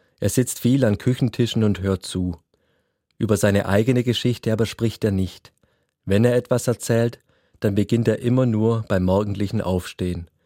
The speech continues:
Gestern hat er ja noch nicht gelebt. Herbert ist ein komischer Kauz. Ich darf das sagen, weil er es von sich selbst sagt. Ich bin mir auch nicht sicher, ob es so gesund ist, so zu tun, als ob es kein Gestern gäbe.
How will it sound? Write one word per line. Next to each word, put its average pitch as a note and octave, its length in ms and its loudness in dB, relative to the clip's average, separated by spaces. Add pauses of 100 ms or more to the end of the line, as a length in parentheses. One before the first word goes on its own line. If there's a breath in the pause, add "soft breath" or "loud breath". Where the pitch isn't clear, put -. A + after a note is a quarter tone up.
(300)
Gestern A2+ 600 -2
hat A2 120 0
er G#2+ 80 2
ja G#2 140 2
noch G#2+ 160 -2
nicht G#2+ 260 -4
gelebt. F2 540 -4 (920)
Herbert A#2 320 2
ist B2 180 0
ein G#2+ 120 2
komischer G#2 440 0
Kauz. F2+ 500 -8 (340 soft breath)
Ich A#2 100 -2
darf B2+ 180 2
das B2 180 0
sagen, C3 420 0 (340 soft breath)
weil A2 240 2
er A2+ 120 2
es A2+ 220 -4
von G2+ 140 -2
sich F#2+ 160 -2
selbst F#2+ 360 -2
sagt. - 380 -6 (400 soft breath)
Ich - 180 -8
bin C3 160 2
mir C3 180 2
auch A2+ 180 2
nicht B2+ 200 -2
sicher, C3+ 300 0
ob A#2+ 100 -2
es A#2 120 0
so A#2 100 -2
gesund C3+ 460 0
ist, - 320 -6
so G#2 120 0
zu - 180 -4
tun, A#2 480 -4
als A2+ 200 -4
ob A2+ 100 -2
es A2 140 -4
kein G2+ 240 0
Gestern G2 440 -4
gäbe. F#2 380 -4